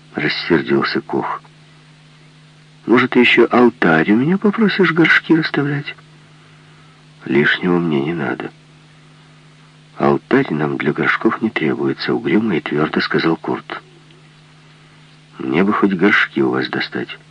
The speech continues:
«О, Господи, Боже мой!» Горестно удивился Кох,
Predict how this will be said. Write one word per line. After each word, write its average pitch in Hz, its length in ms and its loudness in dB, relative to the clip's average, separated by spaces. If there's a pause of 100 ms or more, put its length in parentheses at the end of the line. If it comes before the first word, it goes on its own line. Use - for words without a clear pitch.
(1400)
«О, 160 80 -8
Господи, 214 1200 -2
Боже - 260 0
мой!» - 200 -8 (1700)
Горестно 76 600 0
удивился 73 560 0
Кох, - 340 -2